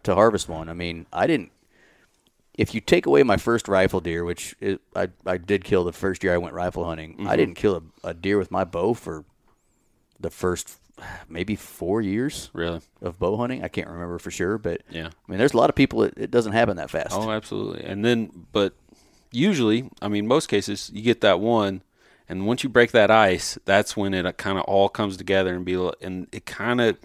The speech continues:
Speaker 2: I won't, I don't wanna say it comes easier, but it is a little bit easier the next year. It kinda, you know, 'cause you build, build on
Speaker 1: Build that
Speaker 2: past ex-,
Speaker 1: confidence.
Speaker 2: yeah, build that confidence and the, on that past experiences, and it really helps out. So, you know, hopefully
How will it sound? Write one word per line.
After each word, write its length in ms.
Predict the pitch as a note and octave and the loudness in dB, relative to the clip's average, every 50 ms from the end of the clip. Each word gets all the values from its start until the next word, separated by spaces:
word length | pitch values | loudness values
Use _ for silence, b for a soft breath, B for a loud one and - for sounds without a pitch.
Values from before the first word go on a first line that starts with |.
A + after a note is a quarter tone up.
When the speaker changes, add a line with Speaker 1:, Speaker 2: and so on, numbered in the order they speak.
| - - | -18 -18
Speaker 2:
I 60 | - | -14
won't, 220 | G2+ G2+ A2 G#2 - | -10 -8 -8 -6 -2
I 80 | - A#2+ | 0 2
don't 100 | B2+ C3 | 2 4
wanna 120 | C3+ A#2+ | 2 2
say 180 | - - A#2 A2 | 4 4 4 4
it 100 | - - | 4 2
comes 260 | - B2 A#2 G#2 F2+ | -2 -2 -2 -2 -4
easier, 520 | D#2+ G#2+ A2 A2+ A2+ C3 C3+ C#3 C#3 C3 B B B B B B B B | -4 -2 -2 -2 0 0 2 2 2 2 B B B B B B B B
but 140 | - G#2 G#2 | -4 -2 0
it 120 | G#2 G#2 A#2 | 0 2 4
is 160 | B2+ A#2+ A2 | 2 2 2
a 80 | G#2+ | 0
little 340 | G2 G2+ A2 B2 B2+ B2 A#2+ | 0 2 6 6 6 6 6
bit 200 | A2 A2 G#2 - | 2 2 0 0
easier 360 | G2+ G#2+ G#2 G2 F#2+ G2 F#2+ F2 | 0 -2 -2 0 0 0 -2 -2
the 80 | F2+ | -2
next 320 | F2+ F#2 F2+ E2+ - - - | -4 -4 -6 -6 -6 -8 -6
year. 200 | D#2+ C#2+ C#2+ - B B B B B B | -6 -6 -8 -10 B B B B B B
It 140 | - F#2+ - | -10 -10 -10
kinda, 520 | - - A#2 A2 A2 G#2 G#2 G2 F#2 E2+ - - _ _ _ _ _ _ _ _ - | -6 -4 -2 0 2 2 2 0 -2 -2 -6 -12 _ _ _ _ _ _ _ _ -10
you 140 | - G#2+ G2+ | -8 -6 -6
know, 160 | F#2+ F#2+ G2 - C#2 F#2+ | -4 -6 -6 -8 -10 -12
'cause 160 | - - G#2+ G2 | -10 -8 -6 -6
you 80 | G2 | -6
build, 440 | F#2 F2 G#2+ G2+ F#2 D#2 D2+ - - _ _ _ - - G2 | -2 2 2 2 2 0 -4 -12 -18 _ _ _ -20 -10 -2
build 260 | F#2+ G#2+ G2+ G2+ F2+ | -2 0 0 0 -2
on 240 | F#2 F2+ F2+ F2+ - | -2 -4 -6 -6 -4
Speaker 1:
Build 180 | - B2+ B2+ B2 | -2 0 0 0
that 100 | G#2+ G2 | 0 4
Speaker 2:
past 280 | A2+ G#2 G2+ F#2 - | 4 4 4 4 0
ex-, 140 | A2 F#2+ E2+ | -2 -4 -4
Speaker 1:
confidence. 100 | D#2 - A2 G#2+ | -6 -2 0 0
Speaker 2:
yeah, 120 | G2 F2+ | 0 0
build 240 | F2 E2+ G2 G2 F#2 | -2 -2 -2 -2 -2
that 140 | F2+ - - | -4 -6 -6
confidence 600 | - G2 F#2 F#2 E2+ - G2+ F#2+ F#2+ F#2 - - | -6 -4 -4 -4 -4 -4 -4 -4 -4 -4 -6 -8
and 120 | F2+ F#2 | -8 -6
the, 60 | F2+ | -6
on 200 | - - F#2+ F#2 | -4 -4 -4 -4
that 160 | F2+ E2 - | -4 -6 -6
past 340 | - - F#2 F2+ F2 - - | -4 -4 -2 -2 -2 -4 -8
experiences, 880 | D#2+ - - - G2 F#2+ F#2+ F#2+ F2 E2+ E2 D2+ - - F2 D#2+ D#2+ - B B B B B B B B B | -14 -12 -6 -6 -4 -4 -2 -4 -4 -6 -6 -8 -8 -8 -8 -8 -8 -12 B B B B B B B B B
and 240 | - E2 E2 E2+ D#2+ | -10 -8 -6 -6 -6
it 120 | C2+ E2 | -6 -4
really 240 | F2+ F#2+ F2+ F2+ E2+ | -2 -2 -2 -2 -2
helps 280 | E2+ F2 C#2 - - - | -2 -4 -6 -6 -6 -4
out. 320 | D#2 D#2 C#2+ - - - - | -2 -2 -2 -4 -8 -12 -16
So, 360 | - - D2 D2 D2+ - - - - - | -12 -10 -10 -10 -10 -14 -16 -20 -20 -16
you 100 | - F2 | -12 -10
know, 120 | E2 D#2+ E2+ | -10 -10 -10
hopefully 520 | - - G2+ F2+ - - F2 E2+ E2+ D#2+ | -10 -8 -8 -8 -6 -6 -8 -6 -6 -8